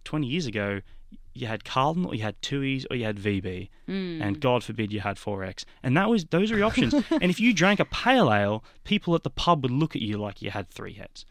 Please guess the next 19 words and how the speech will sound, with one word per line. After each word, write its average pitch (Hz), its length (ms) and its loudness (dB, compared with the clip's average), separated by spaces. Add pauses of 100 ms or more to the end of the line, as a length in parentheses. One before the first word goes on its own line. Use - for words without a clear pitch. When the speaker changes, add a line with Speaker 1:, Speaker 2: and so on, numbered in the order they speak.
(280)
Speaker 1:
And 247 80 0
Speaker 2:
Really? 214 720 2 (300)
Speaker 1:
now, 165 440 2 (560)
everyone's 185 440 0
looking 165 300 0
for - 160 -10
the 113 100 -2
newest, 143 480 2
weirdest 135 360 0
beers. 123 300 -2
I - 40 -2
mean, 120 140 -2
I've 143 140 0
seen 107 220 -2
key - 240 -2
Speaker 2:
Yeah. 233 100 2
Speaker 1:
lime 117 300 0
sours 135 840 2
and, 104 220 -2